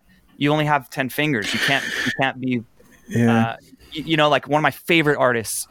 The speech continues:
Speaker 1: uh, in the world is, is John Hopkins, an E-, English, um, producer. Uh, he's wild, you know, he's wild. His, the dude is insane. His music's insane. He does a lot of stuff live, um, using these little Korg pads where he can manipulate his different track groups and, like, delay them and, and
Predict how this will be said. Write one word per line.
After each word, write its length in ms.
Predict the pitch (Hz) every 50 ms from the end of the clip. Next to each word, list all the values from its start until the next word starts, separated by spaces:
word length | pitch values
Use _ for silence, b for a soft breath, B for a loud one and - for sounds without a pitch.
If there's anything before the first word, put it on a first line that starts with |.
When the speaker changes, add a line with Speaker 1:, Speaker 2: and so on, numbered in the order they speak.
| - - -
Speaker 1:
uh, 200 | 123 120 117 117
in 80 | 131 131
the 80 | 127
world 340 | 123 123 127 135 131 120 107 110
is, 180 | 104 - -
is 240 | - 117 104 - -
John 220 | - - 127 117 113
Hopkins, 500 | 120 120 123 - - 110 - 104 - -
an 240 | 113 110 104 101 -
E-, 60 | - 113
English, 460 | - 120 120 123 120 117 107 - - - - -
um, 340 | 120 117 107 107 110 - - - - -
producer. 500 | - - 131 117 113 - - 120 110 - b b b b b - - -
Uh, 260 | - 113 117 110 - - - _ _ _ _ _
he's 240 | 135 147 160 156 139
wild, 300 | 147 156 170 151 104 -
you 80 | 120
know, 60 | 117 117
he's 120 | 117 127
wild. 300 | 147 143 110 95 101 117
His, 180 | 113 107 - -
the 120 | - 127
dude 260 | 123 117 - 131 135 131
is 80 | 120
insane. 360 | 117 120 113 - 143 123 107
His 120 | 104 104 -
music's 240 | 127 123 110 - -
insane. 380 | 117 113 - 170 127 110 104 B B B B B B B B
He 240 | - 160 196 208 202
does 180 | 165 160 147 131
a 60 | 123
lot 340 | 113 117 123 123 131 143 151
of 80 | 147
stuff 300 | - - - 131 120 -
live, 480 | 123 120 113 110 110 110 123 143 - - _ _ - - _ _ -
um, 300 | 127 120 117 117 117 120
using 380 | 123 131 135 131 123 135 131 123
these 160 | 123 120 120
little 180 | 135 127 123
Korg 500 | - - - 131 127 131 135 135 - -
pads 380 | - 127 127 123 127 135 139 -
where 60 | 131 120
he 80 | 117
can 160 | - 117 117
manipulate 520 | 113 117 120 123 120 - 127 123 120 - 120
his 120 | 113 110
different 320 | - 120 110 - 127 110 -
track 260 | - 117 110 - -
groups 320 | - 135 139 143 - -
and, 80 | 131 123
like, 140 | 110 113 -
delay 320 | 120 110 117 113 113 120
them 260 | 120 120 120 120 117
and, 200 | 110 110 110 - -
and 240 | 113 110 110 110